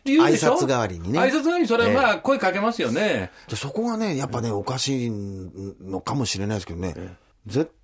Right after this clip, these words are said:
Speaker 2: 対に司会の方が楽だと思ったんです。司会席には言いに来ないです。
Speaker 1: なるほど。
Speaker 2: 司会席は一番遠いですから。で、司会席まで上がってきて何か言うなら、この人はよほど何か伝えたいんだなっていうんで、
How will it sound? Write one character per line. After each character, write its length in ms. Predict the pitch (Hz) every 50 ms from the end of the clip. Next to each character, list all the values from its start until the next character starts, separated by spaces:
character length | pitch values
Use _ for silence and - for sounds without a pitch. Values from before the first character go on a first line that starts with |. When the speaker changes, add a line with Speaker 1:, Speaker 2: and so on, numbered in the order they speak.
| _ _ _ _ _ _
Speaker 2:
対 220 | - 143 170 190 185
に 100 | 175 156
司 100 | - -
会 140 | 151 147
の 80 | 147 147
方 60 | 123
が 60 | 90
楽 140 | 87 90 113
だ 100 | 107 95
と 60 | -
思 100 | - 85
っ 20 | -
た 80 | -
ん 20 | 101
で 60 | -
す。 80 | - _ -
司 200 | - - - -
会 280 | - - 214 220 190 156
席 260 | - 101 82 - 92
に 140 | 95 101 87
は 80 | 71
言 180 | 69 - 104 127
い 20 |
に 120 | 143 147 135
来 160 | - 135 143
な 60 | 104
い 20 | 82
で 60 | -
す。 180 | - - _ _ _ _ _ -
Speaker 1:
な 120 | - - -
る 80 | - -
ほ 100 | - -
ど。 160 | - - - _ _ _ - -
Speaker 2:
司 80 | - -
会 180 | - 233 262 233
席 180 | 202 151 -
は 60 | -
一 240 | 107 117 - - -
番 180 | - 240 262 240
遠 160 | - 233 262
い 60 | 240
で 80 | 170 123
す 60 | -
か 80 | - -
ら。 40 | - - - -
で、 80 | 143 156
司 220 | - - - -
会 400 | - - - 302 349 349 311 302
席 300 | - 277 247 202 - 220
ま 120 | 214 208
で 120 | 202 196 185
上 140 | 165 156 156
が 100 | 160 165
っ 100 | 165 _
て 180 | - - 165
き 120 | 160 - -
て 160 | - 160 -
何 300 | 98 117 139 151 151 135
か 100 | 127 120
言 140 | 110 110 113
う 100 | 117 110
な 100 | 104 95
ら、 120 | 90 87
こ 120 | - - 170
の 60 | 214
人 140 | 233 - 127
は 40 | 110
よ 200 | 120 147 190 214
ほ 180 | - 311 320
ど 160 | 262 339 330
何 320 | 320 302 294 285 285 277 240
か 140 | - 170 -
伝 320 | - - - - 127 123
え 40 | 120
た 160 | - 120 120
い 100 | 113 104
ん 100 | 95 85
だ 100 | 82 82
な 200 | 117 165 247 285
っ 60 | 185
て 200 | _ - - 135
い 100 | 123 131
う 100 | 139 151
ん 100 | 160 175
で、 120 | 190 185